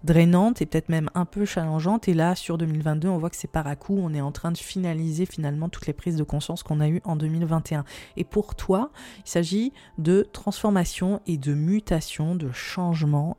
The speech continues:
émotionnel, psychologique, extrêmement profond,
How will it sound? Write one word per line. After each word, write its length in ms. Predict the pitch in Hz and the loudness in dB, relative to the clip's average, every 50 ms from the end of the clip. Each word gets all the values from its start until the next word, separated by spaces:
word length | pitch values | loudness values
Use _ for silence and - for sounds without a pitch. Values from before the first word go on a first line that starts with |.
| _ _ - | _ _ 2
émotionnel, 760 | 233 226 214 208 196 - - - 165 160 156 147 147 156 | 4 6 6 4 4 2 0 -2 -2 -2 -2 -2 -4 -6
psychologique, 960 | 160 - - - - 185 - - 190 170 160 151 139 135 131 139 147 147 - - - | -6 -8 -8 -8 -8 -8 0 2 4 4 4 4 2 0 -2 -4 -6 -8 -10 -6 -6
extrêmement 580 | 208 208 - - - - 196 175 165 160 156 | -6 -6 -6 -6 -2 0 0 0 0 0 0
profond, 640 | 160 - - - - 185 175 - - - 139 139 160 | -2 -2 -4 -2 -4 -4 -4 -4 -6 -6 -4 -4 -4